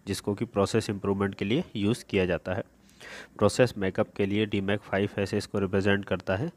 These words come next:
अ, जिसमें कि इम्प्रूवमेंट टूल्स भी इंक्लूड होते हैं। इन टूल्स के बारे में हम आगे समझेंगे वीडियो में। चलिए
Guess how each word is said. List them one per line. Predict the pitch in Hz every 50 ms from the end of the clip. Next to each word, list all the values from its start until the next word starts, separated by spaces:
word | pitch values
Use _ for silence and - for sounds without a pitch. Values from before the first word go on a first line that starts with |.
| _ - - - - - _ -
अ, | 90 95 95
जिसमें | 95 95 98 - - 101 101
कि | 101 120 110
इम्प्रूवमेंट | 101 98 - - 104 101 104 104 104 -
टूल्स | - 104 101 98 -
भी | -
इंक्लूड | 107 98 98 - 98 98 95 101
होते | 92 90 - 98
हैं। | 107 143 170 - - -
इन | - 110 101
टूल्स | - 107 104 101 98 -
के | - 110
बारे | 98 95 92 90 98
में | 98 107
हम | 117 127 151 -
आगे | 117 107 92 110 151 190 - -
समझेंगे | - - - 98 98 101 98 95 110
वीडियो | 113 110 98 90 92 90 87
में। | 90 90 - - _ _ _ _ _ _ _ _ _ _ _ _ _ _ _ _ _ _ _
चलिए | - 110 104 123 151